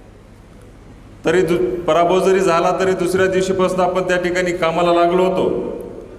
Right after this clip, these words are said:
आणि दोन हजार चोवीसची निवडणूक राष्ट्रवादी काँग्रेस पक्षानं आपण मागच्या वेळेस निवडणूक लढवली होती, म्हणून महायुतीच्या माध्यमातून ही जागा राष्ट्रवादीला सुटेल आणि आपण ती निवडणूक लढतो, अशी एक परिस्थिती त्या ठिकाणी निर्माण झाली होती.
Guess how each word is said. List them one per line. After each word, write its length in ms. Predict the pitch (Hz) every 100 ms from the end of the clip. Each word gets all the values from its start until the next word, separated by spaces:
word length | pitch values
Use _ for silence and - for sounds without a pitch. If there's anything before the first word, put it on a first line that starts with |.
| - - -
आणि 140 | 135
दोन 220 | 147 156 170
हजार 240 | 175 175
चोवीसची 560 | 175 165 175 170 180 185
निवडणूक 500 | 170 170 175 180 160
राष्ट्रवादी 440 | 160 160 180 175
काँग्रेस 380 | 170 160 165 170
पक्षानं 420 | 170 160 175 165
आपण 240 | 165 165 160
मागच्या 320 | 156 160 165
वेळेस 140 | 170
निवडणूक 440 | 156 151 156 160 160
लढवली 320 | 147 170 175
होती, 280 | 175 - 123 - - - - - - - - - -
म्हणून 220 | 139 160 156
महायुतीच्या 560 | 151 175 175 180 180
माध्यमातून 580 | 170 165 165 165 165 170
ही 120 | 156
जागा 280 | 156 165 165
राष्ट्रवादीला 600 | 156 156 160 170 175 180
सुटेल 360 | 175 175 180 180
आणि 160 | 170
आपण 320 | 165 160 170 170
ती 140 | 160
निवडणूक 380 | 151 156 170 170
लढतो, 340 | 170 170 180 156 - - - - - - - - -
अशी 240 | 147 160
एक 160 | 175 175
परिस्थिती 420 | 170 170 175 190 185
त्या 140 | 175
ठिकाणी 280 | 170 170 170
निर्माण 380 | 160 160 160 147
झाली 220 | 135 131
होती. 260 | 107 -